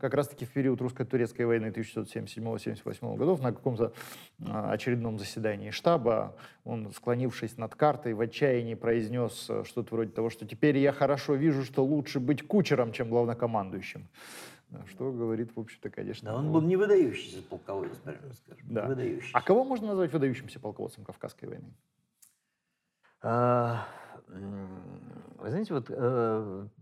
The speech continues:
Speaker 2: в, э, на первом этапе своей деятельности, конечно, ам,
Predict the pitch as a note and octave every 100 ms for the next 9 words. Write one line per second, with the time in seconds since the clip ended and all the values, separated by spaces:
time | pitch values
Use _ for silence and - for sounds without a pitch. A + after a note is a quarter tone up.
0 | - G2+ G#2+ F#2+ G#2+ G2 F2+ F#2+ A2 B2
1 | B2 F3+ F3 C#3+ A#2+ B2 C3 - G2 B2+
2 | A#2 A#2 F#3 - - G#3 F#3 - G2+ G2
3 | B2+ - F3+ F#3 - B2 A#2+ A2 G#2+ G#2+
4 | A2 G#2+ G#2+